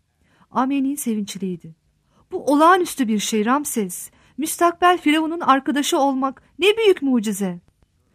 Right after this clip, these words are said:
Musa, "O kadar heveslenme," diye uyardı. "Seti belki de henüz seçimini yapmamıştır." Ramses, "Siz benden yana mı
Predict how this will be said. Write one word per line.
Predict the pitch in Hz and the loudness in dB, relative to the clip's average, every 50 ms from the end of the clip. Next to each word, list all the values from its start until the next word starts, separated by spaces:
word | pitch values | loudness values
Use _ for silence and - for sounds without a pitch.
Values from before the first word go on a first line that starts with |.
| _ _ _ _ - | _ _ _ _ -6
Musa, | 233 254 262 247 - - 269 269 285 294 _ _ _ _ _ - 247 - - | -4 -4 -4 -4 -4 -4 -4 -4 -4 -8 _ _ _ _ _ -20 -20 -8 -6
"O | 370 - | -4 -2
kadar | - 294 285 285 294 240 | 0 2 2 2 2 2
heveslenme," | 262 254 247 247 - - 247 240 240 226 208 185 170 165 - - | 2 0 0 0 -2 0 -2 0 0 0 -2 -6 -8 -12 -16 -14
diye | 185 175 | -14 -14
uyardı. | - - 180 180 175 170 170 165 - 175 170 - _ _ _ _ _ _ _ _ _ _ | -14 -14 -14 -14 -14 -14 -14 -16 -18 -20 -20 -20 _ _ _ _ _ _ _ _ _ _
"Seti | - - 311 330 330 359 339 247 | -6 -4 -2 0 0 0 2 4
belki | 311 339 349 339 311 269 | 4 4 4 2 -2 -2
de | 302 247 | -2 -2
henüz | 285 311 349 320 | -2 -4 -4 -6
seçimini | - 285 269 - - 277 302 320 | -6 -6 -4 -4 -4 -6 -6 -4
yapmamıştır." | 311 311 320 320 320 247 226 202 185 - - - - 170 - - - - _ _ _ _ _ _ _ _ _ 202 | -2 -2 -2 -4 -4 -6 -6 -6 -6 -8 -12 -12 -14 -14 -14 -14 -16 -16 _ _ _ _ _ _ _ _ _ -8
Ramses, | 208 214 208 202 - - 226 240 - - - - _ _ _ _ _ _ _ _ _ | -6 -6 -6 -8 -8 -10 -10 -10 -12 -14 -16 -18 _ _ _ _ _ _ _ _ _
"Siz | - - 330 359 302 220 240 | 0 2 2 2 2 2 2
benden | 240 247 254 254 294 311 | 4 4 4 4 4 4
yana | 320 285 262 226 220 214 | 4 2 2 0 0 -2
mı | 202 196 196 | -4 -4 -6